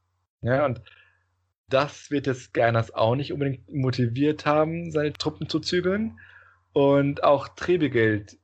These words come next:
dürfte jetzt von dieser antibarbarischen Offensive nicht sehr begeistert gewesen sein. Und so haben sich dann Gainas und Tribigild zusammengefunden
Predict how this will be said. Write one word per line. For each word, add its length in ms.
dürfte 380
jetzt 120
von 100
dieser 380
antibarbarischen 720
Offensive 420
nicht 340
sehr 120
begeistert 640
gewesen 320
sein. 500
Und 240
so 460
haben 180
sich 80
dann 180
Gainas 540
und 140
Tribigild 520
zusammengefunden 1200